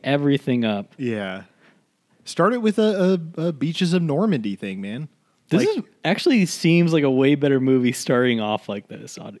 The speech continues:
Speaker 1: 'cause, like, we all know what happens in Pearl Harbor.
Speaker 2: 'Cause, well, the character setups do nothing.
Speaker 1: Yeah, they do nothing
Speaker 2: They
Speaker 1: for
Speaker 2: do
Speaker 1: me.
Speaker 2: nothing. You don't care about, yeah. So we're watching this. So the guys are in the ship. They're,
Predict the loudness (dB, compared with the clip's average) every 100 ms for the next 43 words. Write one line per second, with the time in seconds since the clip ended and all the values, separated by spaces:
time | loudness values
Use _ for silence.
0 | -4 0 2 2 4 4 6 6 4 4
1 | 2 0 -4 -2 0 2 2 0 -6 -6
2 | -6 -8 -6 -2 -2 -4 -2 0 -2 -2
3 | -2 -2 -6 0 2 2 -2 -4 -2 -2
4 | -2 -4 -8 _ 2 2 4 2 4 2
5 | 2 2 2 4 2 2 2 2 0 0
6 | 0 2 -2 -2 -4 -4 -6 -10 _ _
7 | _ _ _ _ _ _ -2 0 2 0
8 | 0 -2 -2 -2 -6 -2 -2 0 2 2
9 | 0 -2 -2 -2 0 -2 -2 -4